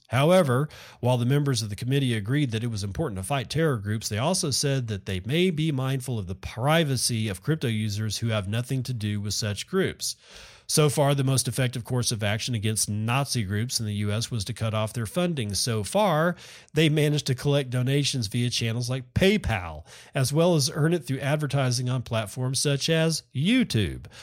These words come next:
various hate sites, and even by selling songs on iTunes. Dude, they should get into the merch business, bro. T-shirts, T-shirts. Everybody loves, oh, whatever.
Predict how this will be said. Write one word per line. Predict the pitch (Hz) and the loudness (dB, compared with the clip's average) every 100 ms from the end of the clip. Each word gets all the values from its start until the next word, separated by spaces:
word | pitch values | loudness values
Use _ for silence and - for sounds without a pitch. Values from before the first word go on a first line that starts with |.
| - - | -16 -6
various | 107 160 220 160 127 | 2 4 4 2 0
hate | - 185 202 | 4 4 4
sites, | - 110 101 110 98 | -2 -2 -2 -2 -4
and | 107 | -2
even | 156 139 110 | -2 -2 -2
by | 101 95 | 0 0
selling | - 143 147 139 | 0 0 0 -2
songs | - 135 131 120 | -2 -2 -2 -2
on | 117 107 | -2 -2
iTunes. | 117 127 101 87 80 - | -2 -2 -2 -6 -6 -6
Dude, | - 226 | -2 -2
they | 151 | -2
should | - 175 127 | -4 -4 -4
get | 143 180 | 0 0
into | 170 139 | 0 -6
the | 98 | -6
merch | 101 104 151 208 104 | -4 0 0 0 -6
business, | 90 87 92 92 | -6 -6 -6 -8
bro. | 104 104 113 175 - - - _ | -4 -4 -2 -4 -8 -20 -20 _
T-shirts, | - 240 - 175 113 - - _ 240 | 0 2 2 2 0 -4 -6 _ 0
T-shirts. | 254 240 214 220 156 - | 0 0 2 0 -2 -2
Everybody | 180 202 196 190 | -2 0 0 2
loves, | 190 208 185 127 | 0 -2 -4 -6
oh, | 139 120 | -4 -4
whatever. | 92 78 | -4 -8